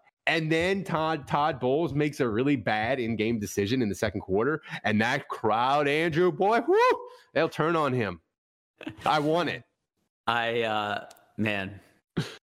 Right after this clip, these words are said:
Speaker 2: can't wait for that to happen. But no, look, I, I, I think the Saints have a good chance to win this game. I really do.
Speaker 1: Mm-hmm.
Speaker 2: I know it's easy to kind of piggyback on everything that's happened, but I just think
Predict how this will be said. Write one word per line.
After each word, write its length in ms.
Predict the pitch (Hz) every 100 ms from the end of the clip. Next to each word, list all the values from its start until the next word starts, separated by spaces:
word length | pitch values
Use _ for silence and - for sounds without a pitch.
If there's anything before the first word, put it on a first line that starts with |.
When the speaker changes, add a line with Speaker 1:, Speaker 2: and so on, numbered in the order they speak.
| _ -
Speaker 2:
can't 160 | - 104
wait 120 | 98
for 120 | -
that 140 | 98 92
to 80 | 92
happen. 420 | 87 - 87 - _ - - -
But 140 | - 226
no, 200 | 262 220
look, 180 | 226 220
I, 120 | 196
I, 420 | 131 165 131 123
I 40 |
think 200 | 214 269 262
the 80 |
Saints 280 | 240 240 233
have 120 | 240
a 60 | 214
good 160 | 202 -
chance 300 | 180 175 -
to 80 |
win 160 | 151 147
this 160 | 139 -
game. 220 | 113 90
I 40 |
really 300 | 104 127 143
do. 260 | 127 120 127
Speaker 1:
Mm-hmm. 180 | 87 87
Speaker 2:
I 80 |
know 260 | 127 151 156
it's 240 | 147 135 -
easy 360 | 156 170 175
to 320 | 160 147 135 123 - - _ _ _ _
kind 140 | 151 151
of 100 | 135
piggyback 500 | - 151 156 151 143
on 100 | 139
everything 360 | 127 131 131 135
that's 160 | 131 -
happened, 460 | 113 117 135 131
but 140 | 113 113
I 140 | 120
just 320 | 127 139 -
think 340 | 135 135 127